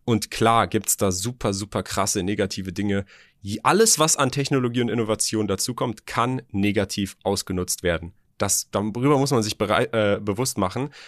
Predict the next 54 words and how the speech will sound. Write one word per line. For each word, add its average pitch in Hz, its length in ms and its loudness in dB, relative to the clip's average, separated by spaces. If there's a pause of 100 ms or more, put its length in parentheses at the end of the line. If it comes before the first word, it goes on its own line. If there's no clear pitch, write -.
(180)
Und 135 180 4
ich - 140 4
verstehe 170 480 4
auch 151 320 2 (420)
den 123 160 4
Punkt, 180 380 4
und 131 240 0
ich - 220 -4 (100)
würde 127 240 4
den 123 120 4
Punkt 180 240 2
auch 117 100 2
irgendwo 117 240 -2
sehen, 117 200 0
zu 113 140 -6
sagen, 120 220 0
nee, 143 160 2
das 135 180 0
ist - 220 -2
die - 20 0
rote 123 300 0
Linie, 123 340 0
wo 117 80 -2
ich - 80 -8
sage, 117 180 -2
da 104 160 -2
will 143 120 0
ich - 100 -4
keine 113 220 0
Innovation, 107 760 -4 (300)
weil 104 240 0
wenn 185 240 6
das - 240 2
negativ 117 400 0
ausgenutzt 117 520 0
wird, 139 140 0
dann 113 80 2
ist - 180 -2
alles 180 280 4
vorbei. 87 400 -2 (240)
Weil 123 300 2
selbst 160 340 4
im 156 80 4
Fall 175 240 4
eines 147 340 4
C 185 160 2
B 160 160 0
D 147 140 0
Cs, 170 560 4 (580)
wenn 139 160 4
das 151 160 6
negativ 156 380 8
ausgenutzt 135 600 4
wird, 135 320 2